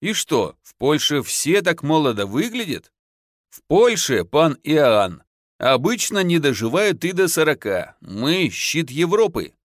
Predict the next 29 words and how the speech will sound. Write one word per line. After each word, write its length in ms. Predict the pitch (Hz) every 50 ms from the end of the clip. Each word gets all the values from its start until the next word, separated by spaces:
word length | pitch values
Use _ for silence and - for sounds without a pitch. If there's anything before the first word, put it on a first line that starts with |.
| _ _ _ _
Польское 560 | - 180 202 202 165 - - - 156 147 143
рыцарство 760 | 143 175 208 190 - - 131 110 - - - 107 104 95 85 - _ _ _ _ _
несколько 580 | - 135 185 233 226 - - 185 165 147 175 160
столетий 520 | - - - 147 165 180 180 170 - 143
ведёт 320 | 135 139 131 143 131 120 -
войну 540 | 117 113 113 113 139 190 226 208 135 85 - _ _ -
то 160 | 202 220 185
с 100 | - -
татарами, 680 | - 120 104 - - 165 202 220 208 196 180 160 139
то 240 | 113 - - 175 185
с 100 | 165 -
турками. 600 | - 220 247 254 202 - 131 110 98 82 71 _ _ _ _ _ _ _ _ _
Под 220 | - 127 120 104
Легницей 760 | 107 113 131 170 208 214 190 151 135 123 113 - - 113 110 110
мы 220 | 120 160 220 233
остановили 560 | 202 180 - - 160 156 165 165 165 180 170
татар, 520 | 165 165 170 165 - 156 123 104 90 85 - _ _ _ _ _
и 140 | - - 123
пусть 340 | 90 - 165 175 165 165 -
в 60 | -
сражении 640 | - - 139 135 131 110 117 147 156 156 156 147 131
пал 340 | 87 - 147 156 160 143 113
князь 440 | - - 131 143 156 151 131 101 104
Генрих, 540 | 107 139 196 226 202 147 110 104 85 - _ _ _ _
который 360 | - 151 160 185 226 226 208 170
стал 300 | - - 175 180 180 175
бы 140 | 160 160
великим 400 | 151 156 165 165 156 - 143 120
королём, 580 | - - 123 113 113 120 139 185 226 226 175 170